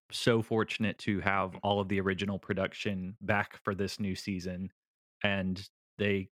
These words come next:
Speaker 1: have nothing but love for the Quest and the Quest Army, and they are a class above.
Speaker 2: Mm-hmm.
Speaker 1: There is nothing like our production team.
Speaker 2: Yeah, yeah. Kudos, absolute kudos. Congrats on, on an excellent project,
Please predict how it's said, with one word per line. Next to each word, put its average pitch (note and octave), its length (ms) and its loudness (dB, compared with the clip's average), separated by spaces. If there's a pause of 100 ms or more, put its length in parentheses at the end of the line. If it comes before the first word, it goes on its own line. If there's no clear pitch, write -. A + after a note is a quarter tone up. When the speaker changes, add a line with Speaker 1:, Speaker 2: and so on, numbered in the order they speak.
Speaker 1:
have G#2 200 6
nothing G#2 340 2
but G#2 160 4
love G#2+ 260 2 (160)
for G#2+ 120 2
the F#2 80 -2
Quest - 540 -2
and G2 160 2
the F#2 60 -2
Quest - 300 0
Army, F#2 400 -2 (160)
and F2+ 380 -4 (460)
they G2 160 2
are F2+ 220 2 (720)
a - 60 0
class G#2 300 2
above. F#2 420 -2 (320)
Speaker 2:
Mm-hmm. F#2+ 180 -12 (140)
Speaker 1:
There G2 180 6
is F#2 120 0
nothing F#2 540 2 (160)
like F#2 260 2
our F2+ 100 6
production E2+ 520 -2
team. F#2 280 -6 (300)
Speaker 2:
Yeah, F2 120 -20 (340)
yeah. - 80 -20 (240)
Kudos, F2+ 400 -2
absolute F#2+ 400 -4 (120)
kudos. E2+ 280 -6
Congrats G2 400 -2
on, F2 160 -16 (420)
on G2+ 200 2
an F#2 100 0 (180)
excellent A#2+ 500 2
project, F#2+ 680 0